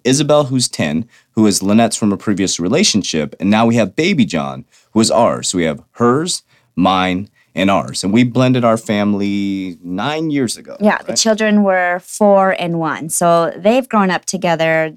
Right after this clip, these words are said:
Speaker 2: They have zero issues. They are the bestest of friends. Um, so we are lucky in that area. They get along really great. The issues in our marriage and our blended family is really around us, the parents,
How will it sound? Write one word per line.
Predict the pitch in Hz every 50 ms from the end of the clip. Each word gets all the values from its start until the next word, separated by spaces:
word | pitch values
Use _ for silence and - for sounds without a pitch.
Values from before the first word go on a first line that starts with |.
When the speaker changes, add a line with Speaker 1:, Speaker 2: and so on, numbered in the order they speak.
| _ -
Speaker 2:
They | 175 175 180 180 180 180 180 185 _ - - - _
have | - - 180 175 170 156 156 -
zero | 165 165 180 185 185 185 185 180
issues. | 170 - 165 165 - - 165 160 165 160 156
They | - 160 156 151
are | 147
the | 147 151 151
bestest | 147 165 165 165 - - 170 - -
of | 156
friends. | - - 165 156 156 151 151 147 160 - - _ - - - - _ -
Um, | - 165 165 165 156 160
so | - - 175 170
we | 165 170 175 180 175 175 175 175 175
are | - 165 165
lucky | 160 160 165 - - 160 156
in | 131 151
that | 170 160 151 151
area. | 147 131 127 135 143 135 131 151 160 _ _ _ _ - -
They | - 180
get | 180 175 160
along | 160 160 156 151 151 156
really | 156 151 131 135
great. | 135 - 156 143 135 131 135 226 - _ _ _
The | - 175 -
issues | 180 180 - - 196 180 175 175 160
in | - - 170 170
our | 180 226 254
marriage | 233 214 190 180 170 170 170 175
and | 196 175
our | 165 160
blended | - 165 165 160 151
family | - - 170 160 156 160 160 156 143 143
is | 156 - -
really | 160 160 180 180 175 175 170 170 160
around | - 156 160 160 160 156 156 151 151 156 - _ _ _ _ _ - -
us, | 185 185 185 180 - - -
the | - 180 175
parents, | - - 202 190 180 175 170 170 170 175 170 -